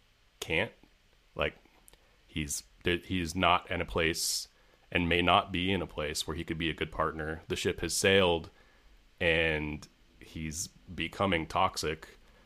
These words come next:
but it, like, is a ver-, like, the sentiment there is very beautiful and sad,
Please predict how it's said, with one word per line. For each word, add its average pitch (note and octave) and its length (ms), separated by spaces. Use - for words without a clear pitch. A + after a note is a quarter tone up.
but A2+ 220
it, G#2+ 100
like, G2+ 200
is G2 380
a G2 140
ver-, G2+ 360
like, E2+ 180
the - 80
sentiment G2 720
there D2 380
is E2 480
very F#2+ 280
beautiful E2 420
and D2 100
sad, D#2+ 420